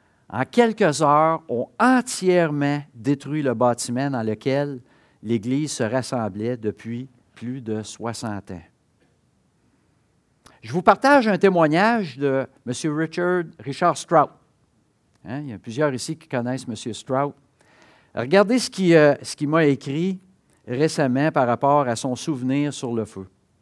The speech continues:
Ce fut, ce fut avec étonnement que nous avons appris l'incendie de l'édifice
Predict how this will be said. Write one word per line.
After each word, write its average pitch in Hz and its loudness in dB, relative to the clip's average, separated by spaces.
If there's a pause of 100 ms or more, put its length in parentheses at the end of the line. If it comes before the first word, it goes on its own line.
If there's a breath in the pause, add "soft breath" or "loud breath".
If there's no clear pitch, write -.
(720 loud breath)
Ce 180 4
fut, 240 -2
ce - 0
fut 262 2
avec 202 4
étonnement 196 4
que 190 -4
nous 151 -2
avons 151 0
appris 156 -2
l'incendie 135 -2
de 139 -6
l'édifice 127 -6